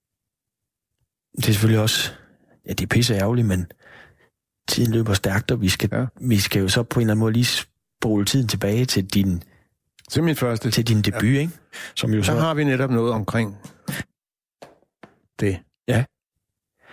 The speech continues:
Speaker 2: Skal vi tage det?
Speaker 1: Det synes jeg, men jeg kunne egentlig godt tænke mig, hvis jeg kunne nå at spørge dig om, øh, hvordan du har det med din debut i dag, fordi jeg har haft mange inden, der siger, at, øh,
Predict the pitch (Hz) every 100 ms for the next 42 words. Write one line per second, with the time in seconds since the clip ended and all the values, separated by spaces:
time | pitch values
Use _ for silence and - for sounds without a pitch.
0 | - - 120 127 147 160 160 - - 117
1 | - 170 202 95 101 101 101 117 143 110
2 | 117 - 123 135 113 95 85 - 113 107
3 | - 101 131 - - 98 107 170 104 113
4 | 80 82 87 - - - - - - 95
5 | 104 101 - 143 175 85 80 87 87 87
6 | 117 95 92 98 95 92 90 - 98 151
7 | 101 131 120 - 117 123 107 -